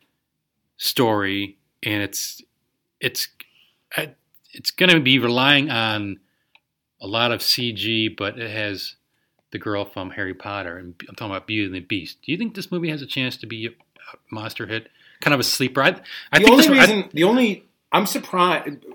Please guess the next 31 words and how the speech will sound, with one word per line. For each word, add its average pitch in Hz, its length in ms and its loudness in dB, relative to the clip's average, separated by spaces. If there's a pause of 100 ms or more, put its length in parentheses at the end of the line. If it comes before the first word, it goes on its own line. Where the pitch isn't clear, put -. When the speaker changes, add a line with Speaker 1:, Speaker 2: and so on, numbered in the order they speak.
(120)
Speaker 2:
Uh, - 100 -10 (120)
first 170 180 0
of 165 60 -2
all, 160 60 0
I, 143 280 0
on 147 100 2
the 139 60 -2
surface, 175 300 -2
I 127 80 -2
agree 127 300 -2
with 156 120 -4
you. 185 200 -4
I'm 165 100 2
surprised 175 480 -4
that 143 80 -8
they're 127 80 -6
putting 131 240 -8
it 120 60 -4
out 113 140 -6
in 98 100 -12
March 98 440 -14
because 107 640 -12 (420)
that 160 200 2
seems 151 240 0
to 143 80 -6
me 123 220 -2
like 107 200 -10
it 107 100 -12
should 113 220 -10
be 107 160 -12
a, 101 340 -14